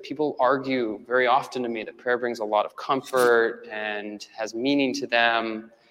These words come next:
You know, why it has to be that over all of the other options you can do, I don't know. And, and, and when considering that in a lot of cases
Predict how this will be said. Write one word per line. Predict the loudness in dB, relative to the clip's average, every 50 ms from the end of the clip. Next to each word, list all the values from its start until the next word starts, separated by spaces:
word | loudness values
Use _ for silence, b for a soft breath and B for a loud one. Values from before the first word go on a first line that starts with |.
| B B B B B B -8
You | -6
know, | -4 -2 -2
why | -4 -4 -4 0 2 2 4 4 2 2 2 2
it | 0 0 -2 0
has | 2 2 2 2 0 -4
to | -6 -4
be | -4 -4 -4
that | -2 0 2 2 2 2 0 -2 -4 -10 -10 -8
over | -8 -8 -6 -8 -10 -10 _ -6 -2
all | 2 4 4 4 2 0
of | -2 -2
the | -2 0 0
other | 0 0 -2 -2 0
options | -2 -2 -2 -6 -10 -10 -12 -12 -12
you | -14 -14
can | -14 -12 -10 -6
do, | -2 0 2 2 2 0 -2 -4 -8 -12 -18 -18 _ _ -20 _ _ -20
I | -18
don't | -16 -16 -14 -8
know. | -6 -4 -4 -4 -4 -6 -10 -14 -18 -10 -6 -2
And, | 0 0 -2 -2 -2
and, | -2 -2 0 0 -2 -4 -6 -6
and | -4 -2
when | -2 -2 -2
considering | -2 -4 -2 0 0 2 4 6 6 6 4 4 2 2
that | 4 4 4 4 4 0 -4 -8 -10 -10 b b b b b -20 -20 -14 -8
in | -6
a | -2
lot | 2 6 6 6 6
of | 4 0
cases | -2 0 2 2 2 2 0 2 2 4 4 4 4 2 0 -4 -6 -8 -10 -14